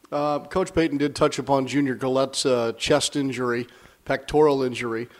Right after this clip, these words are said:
Uh, there seems to be a lot, uh, still to be learned about that.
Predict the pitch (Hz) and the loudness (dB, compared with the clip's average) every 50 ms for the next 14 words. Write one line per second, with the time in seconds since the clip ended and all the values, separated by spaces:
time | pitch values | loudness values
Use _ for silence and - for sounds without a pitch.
0 | - - _ _ - 127 123 120 117 123 127 131 131 123 - - 160 151 139 117 | -20 -20 _ _ -4 -2 0 0 0 0 2 2 2 2 2 2 4 2 2 0
1 | 143 120 131 131 123 123 127 127 123 - - 139 127 117 113 - - - 151 143 | -2 -2 2 2 4 4 4 4 2 2 0 0 0 0 0 -2 0 2 2 2
2 | 131 120 127 131 127 123 120 117 101 113 135 151 156 151 139 131 120 120 110 120 | 2 0 0 0 0 0 -2 -4 -2 4 8 10 10 10 8 6 4 4 4 4
3 | 117 117 110 127 120 113 113 117 - | 2 2 2 2 2 2 0 -2 -4